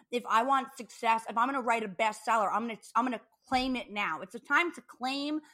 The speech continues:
When we open that Ghostbuster fridge, it's basically, like, all the, all the riches of all the potential timelines that we could go down for the rest of the year. And it's, like, basically choosing which milk or which eggs are actually gonna bring us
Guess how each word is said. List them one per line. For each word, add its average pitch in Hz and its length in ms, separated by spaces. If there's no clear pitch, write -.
When 247 160
we 320 140
open 269 320
that 208 180
Ghostbuster 233 720
fridge, 220 400
it's 269 140
basically, 277 480
like, 202 240
all 285 260
the, 254 220
all 294 300
the 330 80
riches 240 520
of 226 160
all 233 200
the 294 80
potential 254 520
timelines 196 760
that 208 80
we 233 100
could 190 220
go 220 160
down 208 260
for 202 80
the 202 80
rest 196 300
of 185 80
the 220 80
year. 285 100
And 233 100
it's, 202 140
like, 202 160
basically 254 340
choosing 220 580
which 240 360
milk 254 400
or 208 100
which 247 300
eggs 240 240
are 214 160
actually 240 280
gonna 226 200
bring 220 500
us 185 420